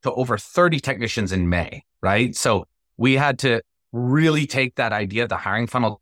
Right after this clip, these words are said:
to heart and be able to hyper expand and contract with the seasonality.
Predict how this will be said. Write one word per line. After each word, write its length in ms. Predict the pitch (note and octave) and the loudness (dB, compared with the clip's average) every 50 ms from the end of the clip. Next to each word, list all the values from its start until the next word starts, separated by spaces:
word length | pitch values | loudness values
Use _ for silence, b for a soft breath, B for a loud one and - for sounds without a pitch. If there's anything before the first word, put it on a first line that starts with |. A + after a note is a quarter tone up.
| _ _ | _ _
to 100 | - - | -12 -10
heart 440 | - - - F#2 G#2+ E3 - - - _ _ _ _ _ _ _ _ _ - | -6 -2 2 2 4 4 2 0 -6 _ _ _ _ _ _ _ _ _ -2
and 200 | A2 A2+ G#2+ G2 | 0 0 0 2
be 100 | A#2+ B2 | 2 2
able 140 | B2 A#2+ A#2 | 2 2 2
to 80 | G2+ | 0
hyper 420 | F2+ - A#2+ C3 B2+ - C3+ A2 G#2 | 0 0 0 0 0 0 -2 -2 -2
expand 500 | - - F#2+ - - - A2 A2 A2 A2 | -4 -8 -10 -10 -8 -6 -4 -2 -2 -2
and 80 | G2 - | -2 -2
contract 420 | G2 F2+ - G#2 F2+ E2 - - | -2 -2 0 0 -2 -2 -4 -8
with 140 | F#2 E2+ - | -10 -10 -8
the 60 | F2+ | -8
seasonality. 800 | - - F#2+ E2+ - - D#2+ D2+ D2 D#2+ D#2+ C#2 C2+ C2+ - - | -8 -8 -8 -8 -8 -8 -8 -6 -4 -4 -4 -4 -4 -6 -10 -12